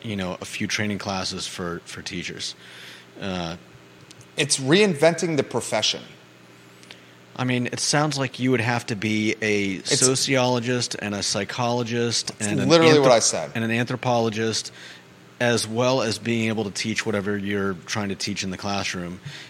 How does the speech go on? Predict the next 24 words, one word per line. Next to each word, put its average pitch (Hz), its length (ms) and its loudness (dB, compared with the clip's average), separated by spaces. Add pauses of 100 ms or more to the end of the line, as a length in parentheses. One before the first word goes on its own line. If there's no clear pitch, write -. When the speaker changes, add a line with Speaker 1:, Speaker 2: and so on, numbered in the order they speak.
Speaker 1:
and 98 400 -4
put - 180 -2
all 120 140 2
that 113 180 -2
together 104 460 -2
with, 98 560 -4 (100)
I 104 80 -6
mean, 98 440 -4 (240)
I 104 160 -2
guess, 107 680 -2 (1000)
I, 107 120 -2 (220)
I 117 100 0
don't 123 180 -2
know, 131 140 2
are 110 120 4
you 110 160 0
gonna, 107 420 2 (1080)
is 107 160 2
every 120 220 4
student 127 380 -2
gonna 117 160 0
have 113 580 0
a, 107 320 4
uh, 101 260 2